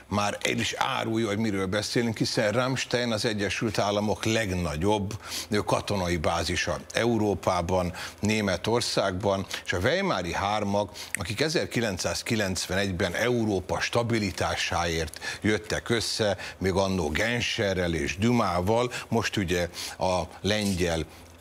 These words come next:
miniszterelnök, a francia elnök és a német kancellár megegyeztek abban, hogy újabb fegyvereket kell beszerezni az Európai Unión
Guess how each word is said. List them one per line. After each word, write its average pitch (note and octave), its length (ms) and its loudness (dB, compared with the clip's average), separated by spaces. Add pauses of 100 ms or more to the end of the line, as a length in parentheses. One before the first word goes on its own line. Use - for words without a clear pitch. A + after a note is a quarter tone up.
(140)
miniszterelnök, G2 1000 2
a - 60 2
francia G2 680 0
elnök G2 440 0
és - 180 -2
a F#2+ 60 -2
német F2+ 460 0
kancellár A2 600 0
megegyeztek A2 720 -2
abban, A2 480 0 (280)
hogy F#2+ 220 -2
újabb D#3+ 380 2
fegyvereket G2+ 880 -2
kell E2 220 -2
beszerezni G2 840 0
az G2 200 0
Európai F#2 640 0
Unión F#2 540 0